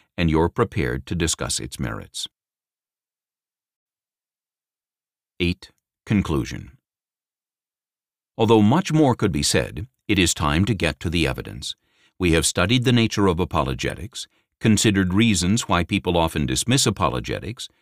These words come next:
examined why apologetics matters today, and cleared away some of the mental fog. Now then, we ask, is there compelling evidence to show that Christianity is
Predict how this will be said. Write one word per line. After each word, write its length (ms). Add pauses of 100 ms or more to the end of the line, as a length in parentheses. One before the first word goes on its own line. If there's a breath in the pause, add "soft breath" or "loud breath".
(240)
examined 540
why 240
apologetics 800
matters 380
today, 380 (300 soft breath)
and 180
cleared 260
away 280
some 240
of 120
the 100
mental 420
fog. 540 (840)
Now 240
then, 380
we 180
ask, 360 (380)
is 200
there 160
compelling 560
evidence 460
to 100
show 300
that 220
Christianity 840
is 200